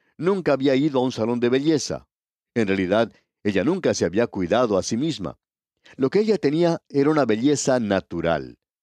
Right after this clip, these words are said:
Ella nunca había visto las propagandas por la televisión donde se le indica a uno que use cierta clase de tónico o de shampoo o de crema o atomizador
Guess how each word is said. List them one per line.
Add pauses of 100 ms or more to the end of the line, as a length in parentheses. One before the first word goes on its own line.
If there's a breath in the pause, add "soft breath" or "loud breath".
(280)
Ella
nunca
había
visto
las
propagandas
por
la
televisión (200 loud breath)
donde
se
le
indica
a
uno
que
use
cierta
clase
de
tónico (180 loud breath)
o
de
shampoo
o
de
crema
o
atomizador